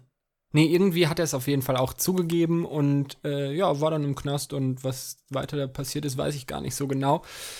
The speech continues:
Äh, aber ja, das sind dann schon so Sachen, wo man sagt, mm, dann gerade so Texte hören von einer Band, die As I Lay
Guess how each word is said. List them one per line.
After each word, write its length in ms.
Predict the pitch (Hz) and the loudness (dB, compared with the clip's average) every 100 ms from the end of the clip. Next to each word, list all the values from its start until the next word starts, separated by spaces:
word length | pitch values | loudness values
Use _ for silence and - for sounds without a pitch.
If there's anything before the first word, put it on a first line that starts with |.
| - - - | -18 -12 0
Äh, 300 | 151 156 156 | 4 6 6
aber 480 | 175 165 160 156 | 6 8 8 8
ja, 260 | 151 175 180 | 6 8 8
das 220 | 135 127 | 6 2
sind 160 | 170 156 | 2 4
dann 240 | 151 151 | 6 4
schon 320 | 143 160 147 | 2 0 2
so 100 | 131 | 2
Sachen, 320 | 120 120 - 131 | 0 -2 -4 -2
wo 80 | |
man 240 | 131 127 127 | 0 2 0
sagt, 300 | 127 127 - - | -2 -6 -8 -8
mm, 480 | 160 160 160 160 156 151 - - - - - _ _ | -4 -2 0 -2 -2 -4 -8 -12 -8 -8 -10 _ _
dann 560 | 135 135 147 202 208 196 | -4 0 0 0 0 -2
gerade 340 | 139 147 175 | 0 2 2
so 140 | 160 143 | 2 0
Texte 640 | - - 185 - 202 170 | -2 -4 0 0 2 4
hören 480 | 170 185 180 185 180 | 4 4 2 0 -2
von 180 | - 156 | -4 -2
einer 200 | 143 131 | 0 0
Band, 300 | 135 151 131 | 0 0 -2
die 140 | 131 - | -4 -2
As 160 | 139 | -4
I 160 | 147 139 | -2 2
Lay 200 | 127 | 2